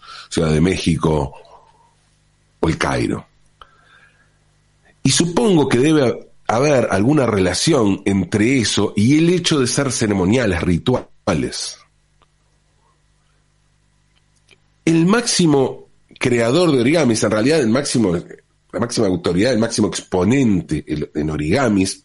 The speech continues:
pero además creador de origamis, fue, fue Akira Yoshizawa, un japonés que nació en mil novecientos once en Tochigi y murió en dos mil cinco en Tokio. Yoshizawa realizó unas cincuenta mil obras,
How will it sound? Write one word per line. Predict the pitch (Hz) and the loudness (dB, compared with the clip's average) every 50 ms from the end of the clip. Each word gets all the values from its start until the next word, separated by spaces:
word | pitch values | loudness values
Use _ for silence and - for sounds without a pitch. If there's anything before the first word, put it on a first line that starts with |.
| _ | _
pero | - 80 76 71 | -8 -6 -6 -4
además | 67 62 62 73 71 - - | -6 -6 -8 -10 -12 -12 -8
creador | - 85 78 76 76 90 117 101 87 | -6 -4 -2 -2 0 0 0 0 0
de | 82 | 0
origamis, | 76 78 78 90 92 95 104 113 | -2 -2 -2 0 0 0 -2 -4
fue, | - - - 120 135 156 160 165 - - - - - - | -4 -4 -2 0 0 0 0 -4 -8 -18 -18 -18 -16 -8
fue | - - 175 180 - - | -4 -2 0 0 0 -2
Akira | - 120 113 - - 160 165 160 165 160 170 165 - - - _ _ _ _ _ _ _ _ _ _ _ _ _ _ - | -4 -6 -4 -2 0 0 2 2 2 2 0 -2 -6 -10 -20 _ _ _ _ _ _ _ _ _ _ _ _ _ _ -4
Yoshizawa, | - - - 180 180 170 - 156 131 - - 127 110 95 87 82 82 87 | -2 0 2 2 2 2 2 2 0 2 2 2 2 2 2 2 2 2
un | 107 123 | 0 0
japonés | - 147 120 - 147 165 165 170 | 0 -2 0 0 0 0 0 0
que | - 139 | 0 0
nació | 123 117 120 - 131 113 | 0 0 0 0 0 0
en | 101 104 | 2 2
mil | 117 127 | 2 2
novecientos | 135 127 127 127 123 131 156 151 147 143 - 160 160 - - - | 2 2 2 0 0 0 0 0 0 0 -2 -2 -4 -4 -6 -2
once | 196 220 202 185 175 165 165 - - 165 165 - - _ _ - | 0 2 2 2 2 2 0 0 0 -2 -2 -2 -6 _ _ -4
en | 113 127 135 131 - - - _ _ _ _ _ _ _ | -2 0 0 0 -4 -6 -12 _ _ _ _ _ _ _
Tochigi | - 113 113 - - 202 185 165 147 156 156 143 - - | -2 -2 0 0 2 2 2 2 2 2 0 0 0 0
y | 156 165 | 0 2
murió | 160 151 143 135 139 151 151 151 - 117 | 2 2 2 2 2 2 2 0 0 0
en | 113 113 | 0 0
dos | 110 107 107 | 0 0 0
mil | 113 117 113 | 0 0 0
cinco | 107 - - 131 123 120 120 113 120 117 120 120 120 - - - - - _ | -2 -2 0 0 2 2 0 0 0 -2 -2 -2 -6 -14 -20 -20 -20 -12 _
en | - 113 110 107 98 - | -4 -2 -2 -2 -2 -2
Tokio. | - 82 69 - - - 60 57 - _ _ _ _ _ _ _ _ _ _ _ _ _ _ _ _ _ _ _ _ - | -4 -4 -6 -6 -12 -12 -14 -14 -14 _ _ _ _ _ _ _ _ _ _ _ _ _ _ _ _ _ _ _ _ -4
Yoshizawa | - - 156 165 - - 202 180 - - 240 220 196 180 170 160 165 160 147 | -2 0 0 2 2 2 2 0 2 2 2 2 2 2 2 2 2 2 0
realizó | 143 143 139 139 139 139 - 175 175 - | 0 2 2 2 0 0 0 0 0 0
unas | - 147 156 143 135 | 0 0 0 0 -2
cincuenta | - - - 151 147 143 147 143 143 147 143 143 143 147 147 147 147 147 147 143 139 - 151 143 147 | -4 -4 0 0 2 2 2 2 2 0 0 0 0 2 2 2 2 2 0 0 -2 -2 -2 0 0
mil | 170 196 202 180 | 2 2 2 2
obras, | 180 175 175 143 120 117 107 110 120 123 - - - - - - | 2 2 2 2 2 2 2 0 0 -2 -6 -10 -14 -16 -18 -20